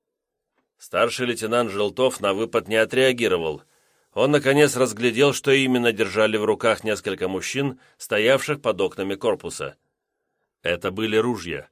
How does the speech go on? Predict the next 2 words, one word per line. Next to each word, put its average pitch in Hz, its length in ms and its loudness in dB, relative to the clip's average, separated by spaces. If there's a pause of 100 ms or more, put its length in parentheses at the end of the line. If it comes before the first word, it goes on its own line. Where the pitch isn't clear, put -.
(360)
двустволки, 123 880 -2 (280)
дробовики, 101 840 -2